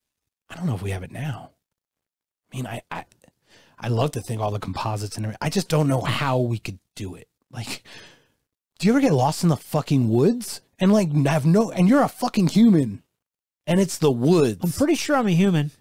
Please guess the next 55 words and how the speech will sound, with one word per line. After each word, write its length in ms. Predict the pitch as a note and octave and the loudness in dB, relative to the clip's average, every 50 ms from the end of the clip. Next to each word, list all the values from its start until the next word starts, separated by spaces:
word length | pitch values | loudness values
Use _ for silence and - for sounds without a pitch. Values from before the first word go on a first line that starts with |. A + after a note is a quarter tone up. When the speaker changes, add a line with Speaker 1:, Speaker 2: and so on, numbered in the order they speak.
| _ - - | _ -4 -2
Speaker 1:
And 100 | F3 G3+ | 0 0
it's 180 | G3+ F3 - - | 0 -2 -2 -2
the 120 | - E3+ | 0 2
woods, 400 | D#3 C#3+ D3+ E3 D#3 C3+ A#2+ G#2+ | 2 4 4 4 4 2 2 -2
bro. 120 | G#2+ - - | 0 2 4
Speaker 2:
And 120 | F#3 F#3 | 6 6
I 80 | F#3 F3+ | 6 4
Speaker 1:
It's 80 | - | 4
Speaker 2:
have 180 | E3+ - - - | 2 2 2 2
Speaker 1:
not 80 | F3+ - | 4 4
Speaker 2:
gotten 260 | G#3 F#3+ G3+ F#3 F3 | 4 4 4 4 4
lost 280 | F3+ F3 D#3+ - - | 4 2 2 0 0
in 40 | F#3 | 0
the 80 | G3 F#3+ | 2 4
woods. 380 | E3 D#3+ E3+ F3 - - - - | 4 2 2 0 -6 -10 -6 -2
Speaker 1:
And 140 | D3+ D3 D3 | 0 2 2
you're 100 | D3 C#3+ | 4 2
not 200 | D3+ F3 G#3 G3+ | 2 2 2 2
a 40 | |
vacuum, 340 | E3 D3 D3 C#3 C#3 D#3 D3 | 2 2 0 0 2 2 2
not 140 | C#3+ D#3 F#3+ | 2 2 2
wearing 160 | F#3+ G3+ G3+ | 2 2 2
a 60 | F#3 | 2
spacesuit, 500 | - - - E3 D3 C#3+ - G3+ E3+ E3 | 0 -2 -2 0 0 0 0 0 2 4
Speaker 2:
Not 140 | C#3 E3+ E3 | 6 6 6
Speaker 1:
whatever. 320 | E3+ E3+ E3+ F3 D3 C#3 C3+ | 6 6 6 4 4 2 2
Speaker 2:
wearing 400 | F#3+ F3+ F3+ F3 F3+ F3+ F3+ F3+ | 2 4 4 4 4 4 4 2
a 60 | F3+ | 2
vacuum 440 | D#3 F3 E3+ E3+ - - F#3 F3 F3 | 2 2 0 0 0 2 2 2 2
or 60 | F3 | 4
Speaker 1:
How 140 | F3 F3 F#3+ | 4 4 6
Speaker 2:
a 80 | F3 F3 | 6 4
Speaker 1:
often, 240 | E3+ F3 D#3+ D3+ | 4 4 2 0
Speaker 2:
spacesuit. 300 | D3 D3+ - C3+ A#2+ B2 _ | 0 -2 -4 -6 -6 -6 _
Speaker 1:
how, 320 | - - C#3+ D#3 D#3 D3 - | -6 -2 0 0 0 0 -2
how'd 280 | - A2+ D3 D#3+ D#3 B2 | -2 -2 0 0 2 2
you 100 | F3+ G#3+ | 2 0
freak 320 | - - D3 B2+ G#2 - | 0 0 -2 -2 -2 -4
out? 160 | A2+ G2 F#2+ | -6 -4 0
Speaker 2:
I 40 | - | 2
don't 80 | F3+ A#3+ | 4 4
Speaker 1:
Like 80 | B3 A3+ | 4 4
Speaker 2:
even 140 | G3 F3+ D#3 | 4 4 2
like 220 | C#3+ D3+ E3+ D#3 | 2 0 -2 -2
to 80 | - C#3+ | -2 -2
vacuum. 420 | C3+ C3+ C3 A#2 - C3 A#2+ B2 A#2+ - _ _ _ _ _ _ _ _ - | 0 0 -2 -2 -4 -6 -6 -8 -10 -14 _ _ _ _ _ _ _ _ -20
Speaker 1:
Oh, 360 | - - - - - - - | -20 -20 -20 -20 -20 -20 -20
shit. 200 | - - - - | -20 -14 -6 -2
Speaker 2:
I 160 | D#3+ D#3 F#3 | -2 0 2
have 240 | F#3+ D#3 E3 F#3 F#3+ - | 2 2 0 0 -2 0
freaked 260 | - A3+ A3 E3+ - | 0 0 0 2 2
out 120 | G#3 G3 | 0 2
in 80 | G#3 G#3+ | 2 2
the 60 | G#3+ | 4
woods. 400 | G3 F#3 F3 F3+ F3 - - - | 4 4 2 2 -2 -6 -12 -14